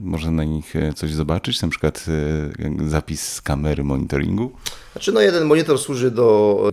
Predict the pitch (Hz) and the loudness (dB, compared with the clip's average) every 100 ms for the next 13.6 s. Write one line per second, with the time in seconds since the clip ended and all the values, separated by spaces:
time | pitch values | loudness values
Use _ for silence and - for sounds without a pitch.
0 | 92 123 113 104 117 107 101 104 101 - | -2 -4 0 0 0 -2 -2 -4 -4 -2
1 | 107 101 110 101 101 104 - 104 101 98 | -2 -2 -4 -4 -2 -4 -4 -2 0 0
2 | 98 95 110 113 104 95 110 139 117 101 | -4 -8 -4 -2 0 -2 2 2 4 0
3 | 101 - 101 98 95 92 90 95 101 110 | -2 -8 -10 -6 -6 -6 -8 -12 -4 -4
4 | - 117 123 160 - 123 117 - - - | -2 -4 -2 -4 -6 -10 -10 -16 -20 -20
5 | - 226 151 147 131 123 120 110 - 107 | -4 -2 2 0 0 -2 -2 -4 -6 -2
6 | 110 110 101 101 101 107 98 101 101 101 | 0 0 0 -2 -2 -8 -4 -2 -2 -2
7 | 98 95 95 95 95 92 107 98 82 117 | -4 -4 -6 -6 -6 0 0 0 -2 0
8 | 135 120 113 113 110 101 95 95 - - | 2 2 0 -2 -4 -6 -8 -8 -8 -10
9 | 101 98 101 - - 101 95 95 98 101 | -8 -8 -8 -10 -8 -6 -6 -6 -6 -6
10 | 98 104 - - - _ _ - 92 - | -8 -8 -12 -20 -20 _ _ -12 -10 -4
11 | - 127 104 101 - - 107 104 - 107 | 2 2 2 -4 -6 -12 -10 -8 -8 -6
12 | 101 107 107 101 101 95 90 - - - | -6 -4 -4 0 0 0 -4 -6 -10 -12
13 | - - 113 95 107 101 | -14 -10 -10 -8 -6 -6